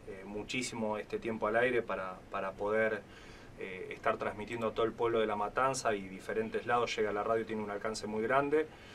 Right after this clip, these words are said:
Eh, fue un gustazo enorme. Eh, vamos a estar ahí el diez de junio, obviamente, acompañándote. Eh, vamos a estar, eh, en el territorio como corresponde.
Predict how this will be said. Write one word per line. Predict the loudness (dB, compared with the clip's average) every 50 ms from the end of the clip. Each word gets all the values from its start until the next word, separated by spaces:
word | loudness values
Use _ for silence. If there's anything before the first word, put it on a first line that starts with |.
| -16 -16 -16 -16 -16 -16 -8 -2
Eh, | 0 2 2 4 4 2 2 0 -2 -2
fue | -4 -2 -2
un | 0
gustazo | 0 -2 0 0 0 0 0 0
enorme. | 4 6 8 8 8 8 6 4 4 2 0 -2 -4
Eh, | -2 0 2 4 4
vamos | 4 4 4 2 0 -2
a |
estar | -2 0 2 4 4
ahí | 6 6 6
el | 4 4
diez | 4 2 2
de | 2
junio, | 0 0 -2 -2 0 2 4
obviamente, | 4 4 4 4 2 -2 -2 0 4 6 6 6 6
acompañándote. | 2 0 -2 -4 -2 -2 -2 -2 0 0 0 0 2 6 10 10 10 10 10 6 0 -2 -2 -2 -2 -2
Eh, | 0
vamos | 0 0 0 -2 -4
a | -8
estar, | -6 -2 0 0 0 0 -2 -4 -6 -8
eh, | -10 -10 -10 -10 -8 -8 -8
en | -6 -8
el | -6 -2
territorio | -2 -2 0 -2 0 0 0 2 2
como | 0 0 -2 0
corresponde. | 0 0 0 0 -2 0 4 6 6 6 8 8 8 8